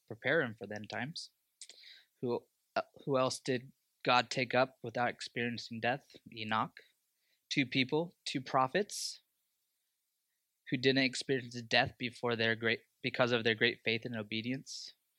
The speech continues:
And in Revelation eleven says there will be two witnesses that will prophesy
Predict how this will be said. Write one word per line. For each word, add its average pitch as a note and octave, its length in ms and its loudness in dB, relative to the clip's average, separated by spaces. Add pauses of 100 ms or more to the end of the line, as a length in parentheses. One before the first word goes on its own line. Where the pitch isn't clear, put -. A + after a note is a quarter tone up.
(280)
And A#2+ 80 -2
in A2+ 60 0
Revelation A#2+ 680 0 (500)
eleven B2+ 480 2
says A2+ 320 -4
there A2+ 240 0
will A2 80 -2
be G#2+ 220 -4
two A#2+ 240 -4
witnesses C#3+ 560 -6
that G#2+ 120 -4
will G#2 200 -8
prophesy C#3+ 600 -4